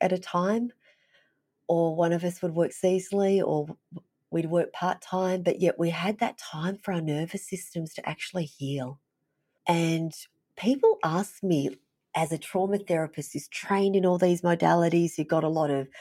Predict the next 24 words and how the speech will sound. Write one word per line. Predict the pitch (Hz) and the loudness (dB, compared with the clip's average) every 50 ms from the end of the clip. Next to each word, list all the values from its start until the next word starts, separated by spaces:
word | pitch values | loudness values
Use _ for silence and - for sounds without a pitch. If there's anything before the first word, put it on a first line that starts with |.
| - - - | -6 0 2
like, | 160 156 - - | 2 2 4 2
I | - 185 208 247 | 2 2 4 2
got | 247 247 277 - - - - | 2 2 2 0 0 -2 -6
so | - - - 220 240 247 | -8 -4 0 2 2 2
much | 247 240 220 - - - - | 2 0 0 -2 -4 -4 0
benefit | 226 208 208 226 226 220 - - 185 135 - - - - - - _ _ _ _ _ _ _ _ _ _ _ _ - | 0 2 2 2 0 0 0 0 0 0 -2 -4 -8 -18 -18 -20 _ _ _ _ _ _ _ _ _ _ _ _ -2
personally | - 240 233 226 226 - - 196 185 156 135 131 131 | 2 4 4 4 2 -2 -4 -2 0 0 2 0 -2
from | 135 - - - 185 170 160 160 151 - - | -4 -8 -4 0 2 2 4 2 0 0 -2
internal | 165 180 180 - - 196 196 190 | -2 -2 -2 -2 -2 -2 -2 -2
family | 190 - 190 175 175 175 175 175 | -2 0 0 2 2 2 0 -2
systems, | 170 - - - - - - 131 123 127 139 - | -2 -2 -6 -8 -8 -8 -6 -6 -6 -6 -8 -8
from | - - 170 160 | -4 -4 -4 -2
brain | 165 180 185 185 185 185 | 0 0 0 2 0 0
spotting, | 185 180 - - 156 139 131 127 120 123 | -4 -6 -6 -4 -2 0 0 0 -2 -2
from | - 147 151 | -4 -4 -4
sensory | - - 196 - - - 196 | -2 -2 -2 -2 -2 -2 0
motor | 190 180 180 175 | 0 2 0 0
psychotherapy, | 170 - - 170 160 - 165 - - 175 170 170 165 165 - 151 139 | -2 -2 -2 -4 -2 -4 -4 -2 0 2 2 2 0 0 -4 -8 -6
from | 135 - 151 147 | -6 -4 -4 -4
the | 143 | -4
Safe | 147 - 196 190 185 - | -4 -2 -2 -2 -2 -4
and | 185 180 | -6 -6
Sound | - 180 175 175 170 | -2 -2 0 0 0
protocol, | - 180 160 156 156 151 - 143 139 135 131 127 | 2 2 2 2 2 0 2 2 4 4 2 0